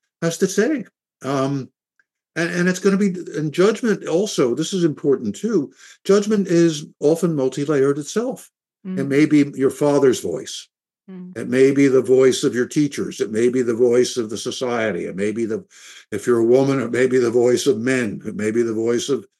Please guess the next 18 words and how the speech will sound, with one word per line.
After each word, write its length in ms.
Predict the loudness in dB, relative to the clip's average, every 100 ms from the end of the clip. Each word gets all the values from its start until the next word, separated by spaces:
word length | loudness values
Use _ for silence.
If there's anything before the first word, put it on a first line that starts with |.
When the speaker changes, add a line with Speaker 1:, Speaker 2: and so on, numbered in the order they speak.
| _ -20 _ -8
Speaker 1:
you 100 | 0 0
know, 40 |
who, 220 | 2 0 2
whoever 320 | 2 2 -2
it's 120 | -2
the 100 | 0
voice 360 | 2 2 0 -2
of. 320 | -6 -8 -18 _ _ _ -10
And 180 | -6 -2
so 120 | 0
you 180 | 2 0
need 300 | 0 -2 -2
to 80 | -6
see 280 | -4 -2 0
where 220 | 0 0
it's 140 | -4
coming 380 | -6 -4 -2 -4
from 360 | -6 -16 -20